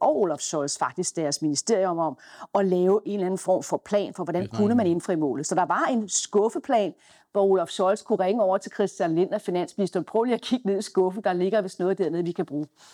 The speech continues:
Speaker 2: Øh, Lykke, du var lige inde på, øh, med rette, at, at, øh, der er ligesom et træk, et spor tilbage til, til Angela Merkel, trods alt.
Speaker 1: Mm.
Speaker 2: Øh, jeg synes, en, en anden ting, øh, er lidt overset i, i,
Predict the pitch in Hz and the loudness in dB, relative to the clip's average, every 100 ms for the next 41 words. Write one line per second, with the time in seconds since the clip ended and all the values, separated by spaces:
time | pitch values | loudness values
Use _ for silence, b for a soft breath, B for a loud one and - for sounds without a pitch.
0 | B - 123 120 110 127 143 147 156 151 | B -4 -2 -2 -6 -12 -4 0 0 0
1 | 160 160 147 165 165 165 180 151 156 151 | -2 -4 -2 0 0 0 -2 -2 0 0
2 | 135 143 123 123 135 131 127 123 139 160 | 0 -4 -6 -6 -4 0 0 0 -2 -2
3 | 127 110 113 _ 110 110 - 117 113 104 | -4 -6 -10 _ -8 -8 -6 -6 -6 -8
4 | 110 113 139 - 113 - 117 - 131 135 | -12 -14 -18 -18 -18 -16 -12 -8 -4 -2
5 | 143 131 135 127 - - 131 135 - 107 | -2 -2 -4 -6 -10 -8 -6 -4 -6 -12
6 | - 143 135 - 101 107 113 117 - 104 | -4 0 0 -2 -6 -2 0 0 -2 -6
7 | 95 120 113 113 110 110 113 107 160 - | -4 -6 -4 -2 -2 -2 -4 -6 -8 -4
8 | 151 127 107 - _ - 208 156 139 b | -2 -2 -6 -12 _ 0 0 0 -6 b
9 | b - 127 120 117 117 120 117 - _ | b -4 -2 0 0 0 -2 -2 -6 _
10 | _ _ - _ 175 175 170 233 214 - | _ _ -20 _ -8 -2 0 0 -2 -6
11 | - 180 135 170 165 180 214 196 - 151 | -4 -2 -2 -2 -2 0 0 0 0 -2
12 | 127 - 123 120 - 147 156 139 143 147 | -2 -4 -6 -6 -10 -10 -2 -2 0 0
13 | 165 135 139 131 - 123 117 131 | 0 0 -2 -4 -4 -6 -6 -8